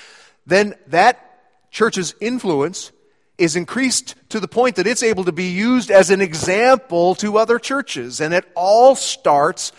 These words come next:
on the individual level, on your level, as a Jesus follower, and how you follow Jesus. And that determines the overall health of the faith family and how God is able to use that.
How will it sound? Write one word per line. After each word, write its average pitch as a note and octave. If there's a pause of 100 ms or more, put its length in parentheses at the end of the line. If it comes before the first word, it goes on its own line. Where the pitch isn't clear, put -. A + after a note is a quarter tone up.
(320)
on D3
the D#3
individual G3
level, C#3
on D#3
your G#3+
level, B2 (800)
as D3+
a D3
Jesus F3
follower, G2 (880)
and D3
how F#3
you G3+
follow B2+
Jesus. - (560)
And D3
that F3
determines C3+
the D3
overall E3
health D#3+
of B2+
the C3
faith D#3+
family D3+ (880)
and D#3+
how E3+
God D3+
is C#3+
able C#3+
to -
use B2+
that. G2+